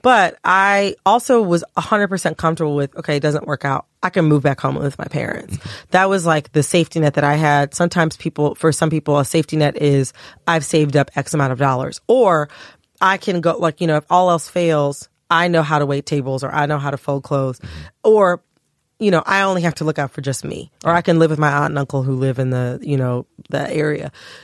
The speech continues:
Speaker 1: It sucks 'cause having a safety net is kind of, like, a very privileged concept, but unless you have created some sort of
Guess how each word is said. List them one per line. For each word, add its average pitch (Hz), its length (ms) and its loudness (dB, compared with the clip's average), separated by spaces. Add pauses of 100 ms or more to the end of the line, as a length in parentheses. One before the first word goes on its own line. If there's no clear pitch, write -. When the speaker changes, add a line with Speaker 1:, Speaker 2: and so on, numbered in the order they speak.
Speaker 1:
It 202 180 4
sucks 196 520 0
'cause 185 120 -6
having 175 280 0
a - 20 -2
safety 165 320 -4
net 151 140 -2
is 143 100 -10
kind 147 180 -4
of, 139 80 -8
like, 143 140 -8
a 139 60 -4
very 139 240 -4
privileged 139 440 -8
concept, 202 640 -4 (400)
but 185 460 2 (120)
unless 175 540 2
you 202 120 0
have 165 240 0
created 156 600 0
some 151 220 -4
sort 151 280 0
of 147 400 -4